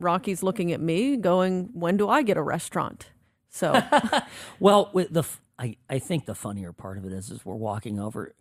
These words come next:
Speaker 2: Ashley goes, "Well, I, I don't, I don't know if, if I can go in there. We got Rocky with us. We, we don't know if we can go inside." I'm like, "Please, come on. It's, it's downtown Vegas. We're very,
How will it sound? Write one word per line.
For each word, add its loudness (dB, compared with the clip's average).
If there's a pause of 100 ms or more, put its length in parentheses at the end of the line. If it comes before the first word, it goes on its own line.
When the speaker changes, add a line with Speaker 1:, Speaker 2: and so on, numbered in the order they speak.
(400)
Speaker 2:
Ashley -6
goes, -10
"Well, -12
I, -8 (100)
I -8
don't, -4 (720)
I -10
don't -6
know -2
if, -12 (240)
if -12
I -6
can -6
go -6
in -2
there. -4
We -6
got -6
Rocky -4
with -10
us. -16
We, -12
we -8
don't -8
know -8
if -12
we -8
can -8
go -6
inside." -6 (520)
I'm -10
like, -6
"Please, -2 (160)
come -4
on. -6
It's, -12 (600)
it's -14
downtown 0
Vegas. -4
We're 0
very, 4